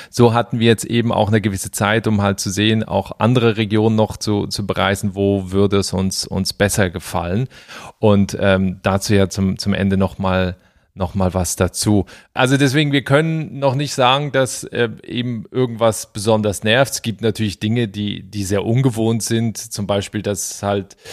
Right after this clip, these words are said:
hier Menschen wie der Postbote auf den Hof fährt, äh, einfach zur Tür reinkommt, ein Paket quasi in die Küche, äh, auf den Tisch stellt oder der Mann, der zum Strom ablesen kommt, durch die Hintertür einfach reinkommt, äh, und ohne irgendwie zu klopfen, zu klingeln oder so und einfach weiß, wo der Stromkasten ist.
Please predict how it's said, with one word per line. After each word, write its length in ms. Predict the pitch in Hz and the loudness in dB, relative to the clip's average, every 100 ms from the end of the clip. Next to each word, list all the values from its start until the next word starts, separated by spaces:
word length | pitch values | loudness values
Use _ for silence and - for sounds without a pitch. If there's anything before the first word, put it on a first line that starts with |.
| - - - - - | -14 -14 -16 -18 -18
hier 240 | 110 98 101 | -6 0 2
Menschen 340 | 101 117 123 | 0 -2 -2
wie 60 | 110 | 0
der 80 | 104 | 0
Postbote 520 | 107 107 - 107 104 | 0 -2 -2 0 0
auf 140 | 98 | 0
den 100 | 110 | -2
Hof 200 | 98 123 | 0 -2
fährt, 480 | - 110 107 107 - | 0 2 4 2 -2
äh, 260 | - 107 104 | -2 0 0
einfach 200 | 101 107 | -4 -6
zur 160 | 110 | -6
Tür 260 | - 123 127 | -2 -2 0
reinkommt, 560 | 101 101 - 107 117 117 | -2 -2 -2 -2 -2 -8
ein 220 | 107 98 | -12 -6
Paket 480 | 101 - 107 107 - | -6 -4 -4 -4 -2
quasi 300 | 104 101 104 | -2 0 -4
in 60 | |
die 80 | 98 | -4
Küche, 520 | - 120 139 123 127 | -4 0 2 2 2
äh, 160 | 120 120 | -2 -2
auf 180 | - 101 | 0 -2
den 100 | 98 | -2
Tisch 180 | 139 | -4
stellt 380 | - 123 123 - | 0 2 2 2
oder 280 | 113 110 110 | 0 2 2
der 100 | 110 | 2
Mann, 220 | 110 113 | 0 0
der 120 | 117 | -2
zum 160 | 107 107 | -2 -4
Strom 340 | - 110 123 | -2 0 0
ablesen 420 | 117 107 110 107 104 | 0 0 -4 -4 -2
kommt, 260 | 110 110 | -2 0
durch 140 | 110 - | -4 -2
die 100 | 104 | -2
Hintertür 480 | 123 139 127 120 | 0 0 0 0
einfach 300 | 107 107 120 | 0 -2 -2
reinkommt, 580 | 107 110 110 117 117 104 | -2 -2 0 0 0 -2
äh, 400 | - 104 104 107 | -2 0 2 0
und 400 | - 110 104 - - | 0 -2 -2 -4 -2
ohne 240 | 113 120 | 0 2
irgendwie 320 | - 113 110 | 0 0 -2
zu 100 | 101 | -4
klopfen, 380 | - 110 110 127 | -2 -2 -2 -6
zu 80 | 101 | -6
klingeln 400 | - 123 147 143 | -4 -2 0 -2
oder 240 | 135 139 | 0 0
so 260 | 123 135 135 | 2 2 2
und 300 | - 117 107 | 0 -4 -4
einfach 280 | 110 110 101 | -4 -2 -2
weiß, 280 | 104 113 113 | -2 -2 -2
wo 60 | |
der 100 | 107 | -4
Stromkasten 600 | - 117 143 135 127 - | -2 -4 -4 -4 -4 -4
ist. 140 | 127 | -6